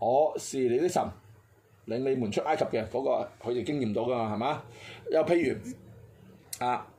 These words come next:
「不可殺人」嗰啲，佢哋早已經知道㗎啦。又譬如，啊，呢個守逾越節嘅定例啦，守除酵節嘅定例啦，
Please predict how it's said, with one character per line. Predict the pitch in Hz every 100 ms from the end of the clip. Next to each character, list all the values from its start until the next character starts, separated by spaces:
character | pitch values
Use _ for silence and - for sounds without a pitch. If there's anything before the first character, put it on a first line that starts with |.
| - -
「不 |
可 | 233 175
殺 | 190 175
人」 | 143 107
嗰 | 113
啲， | 175 185
佢 | 160
哋 | 160
早 | 139 175
已 |
經 | 160
知 | 165 175
道 | 139
㗎 | 113
啦。 | 98 92 - - - -
又 | 131 151 143
譬 | 165 147
如， | 117 - - - - - - - -
啊， | 120 110 - - -
呢 | -
個 | 190 143 - -
守 | - - 123
逾 | 160 110
越 | 113
節 | - 127
嘅 | -
定 | 117 117
例 | 117
啦， | 170 208 - -
守 | - - 185
除 | -
酵 | 131 165
節 | 160 -
嘅 |
定 | 117
例 | 113 120
啦， | 196